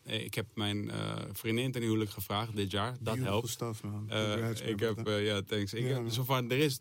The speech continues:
Speaker 1: er is een hele hoop goeds gebeurd, weet je, in
Speaker 2: Zeker.
Speaker 1: mijn leven. En, en dan is het, dan is het sowieso misschien iets makkelijker. Maar ik las dus gisteren, nou hou ik mijn mond weer.
Speaker 2: Mhm.
Speaker 1: <laughs> Ik las gisteren een post van, eh, een man in, eh, Amersfoort die, eh, Brazilian Jiu-Jitsu,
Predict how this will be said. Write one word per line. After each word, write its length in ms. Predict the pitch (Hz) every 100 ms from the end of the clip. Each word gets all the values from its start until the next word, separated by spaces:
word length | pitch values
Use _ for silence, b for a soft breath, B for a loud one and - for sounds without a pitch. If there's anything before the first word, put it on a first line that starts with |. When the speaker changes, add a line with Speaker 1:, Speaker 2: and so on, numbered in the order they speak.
| 117
Speaker 1:
er 120 | 127
is 160 | 139
een 100 | 135
hele 240 | 120 120 127
hoop 340 | 123 123 - -
goeds 340 | - - 185 -
gebeurd, 440 | - 98 92 95
weet 160 | - 98
je, 80 | 127
in 60 |
Speaker 2:
Zeker. 100 | 117
Speaker 1:
mijn 140 | 101 95
leven. 300 | 98 95 104
En, 200 | 113 113
en 160 | 131
dan 160 | 127 139
is 100 | 135
het, 220 | 127 - -
dan 180 | 123 135
is 60 |
het 100 | 120
sowieso 340 | - 127 120 143
misschien 400 | 143 147 135 135
iets 120 | -
makkelijker. 500 | 143 139 135 143 156 B B
Maar 140 | - 131
ik 80 | 135
las 180 | 139
dus 300 | 120 127 - - b b b b _ _ _ _ _ _
gisteren, 380 | - 151 139 110
nou 120 | 107
hou 100 | 104
ik 40 | 101
mijn 120 | 101
mond 120 | 110
weer. 200 | 117 120 139 -
Speaker 2:
Mhm. 480 | 127 123 147 127 123
Speaker 1:
<laughs> 20 |
Ik 60 |
las 200 | 127 147
gisteren 380 | - 160 - 135
een 120 | 120
post 360 | 110 139 147 -
van, 380 | 120 120 110 104 -
eh, 240 | - 104 101 104 _ _ _ _ - _ _ _ _ - - B B B -
een 100 | 98
man 260 | 104 104
in, 300 | - 98 92
eh, 140 | 90 90
Amersfoort 680 | - 113 120 - 107 101 98
die, 280 | 95 90
eh, 300 | 92 92 90 92
Brazilian 360 | 92 107 107
Jiu-Jitsu, 560 | 92 87 107 - 113